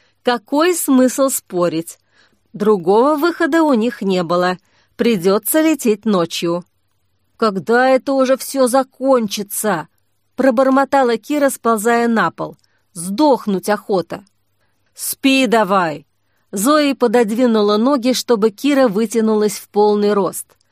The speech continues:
Подумала, что ей было хуже.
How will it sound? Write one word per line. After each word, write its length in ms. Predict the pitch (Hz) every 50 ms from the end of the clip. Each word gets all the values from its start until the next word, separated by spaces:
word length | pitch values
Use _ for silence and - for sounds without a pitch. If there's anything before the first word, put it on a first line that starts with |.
| _ _ _ _ _ _
Подумала, 600 | - 220 220 202 214 302 311 302 311 302 294 294
что 200 | - - - 262
ей 300 | 254 220 208 247 285 302
было 320 | 277 247 254 277 277 311 320
хуже. 600 | - - - 214 202 190 165 170 190 185 190